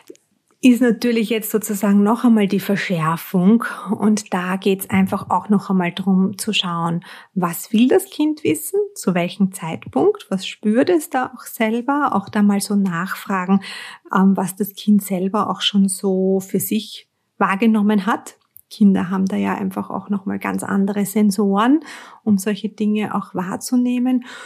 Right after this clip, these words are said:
und dann auch, auch im Grunde genommen diesen Dreierschritt machen. Aber die Hoffnung ist dann,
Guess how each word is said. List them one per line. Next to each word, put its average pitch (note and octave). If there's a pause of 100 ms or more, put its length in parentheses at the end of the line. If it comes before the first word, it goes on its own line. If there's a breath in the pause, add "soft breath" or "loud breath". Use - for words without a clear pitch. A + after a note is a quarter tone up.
(640 loud breath)
und A#3
dann A3+ (100)
auch, B3 (600)
auch C4+ (460)
im B3
Grunde A#3+
genommen A3+
diesen A3+
Dreierschritt G#3
machen. A3+
Aber A3
die A3+
Hoffnung G#3+
ist -
dann, A#3